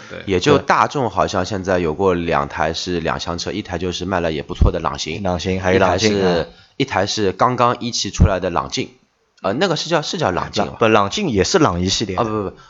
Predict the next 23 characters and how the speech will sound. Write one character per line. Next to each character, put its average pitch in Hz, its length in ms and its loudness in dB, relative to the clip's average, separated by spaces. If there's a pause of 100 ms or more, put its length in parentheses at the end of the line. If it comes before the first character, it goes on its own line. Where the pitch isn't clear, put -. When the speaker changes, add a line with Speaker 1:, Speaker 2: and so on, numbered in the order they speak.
(100)
Speaker 2:
那， 123 180 -8
那 170 200 0
一 190 140 -8
汽 190 140 -2
出 147 120 -4
的 117 100 2
那 110 200 0
个 98 100 0
叫 98 140 -2
什 90 100 -6
么 85 80 -6
名 73 240 -8
字 - 180 -12
啊？ 98 100 0
叫 127 220 2
魏-， 147 460 4 (120)
魏 208 140 4
领。 95 240 -4 (400)
Speaker 3:
魏 123 180 8
领 87 160 2
啊。 85 240 -8
Speaker 2:
魏 127 120 0
领。 76 180 -6